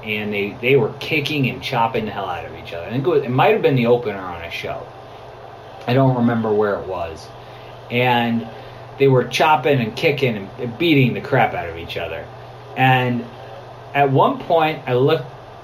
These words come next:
to my right, and I said to a friend of mine, I go, "That's kinda odd. They both have handprints on their calves." And sure enough, I went back and I, I, I looked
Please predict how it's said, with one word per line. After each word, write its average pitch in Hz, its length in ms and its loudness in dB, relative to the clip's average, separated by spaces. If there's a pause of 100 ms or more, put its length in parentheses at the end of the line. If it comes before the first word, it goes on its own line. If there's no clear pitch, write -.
to 135 100 -2
my 131 200 4
right, 120 540 4
and 110 120 -6
I 104 120 -4
said 135 220 -4
to 123 80 2
a 110 100 -2
friend 135 260 2
of 113 80 2
mine, 98 380 -2
I 98 80 -10
go, 98 340 -4 (1400)
"That's 269 200 4
kinda 233 220 2
odd. 147 360 4
They - 100 4
both 147 300 4
have 170 180 4
handprints 131 960 0
on 98 160 0
their 87 160 -6
calves." - 760 -6 (2500)
And 143 200 2
sure 247 360 4
enough, 190 540 4 (680)
I 147 180 2
went 175 300 4
back 175 400 4
and 135 100 2
I, 107 460 -2 (220)
I, 101 60 -12
I 107 40 -8
looked 135 340 -2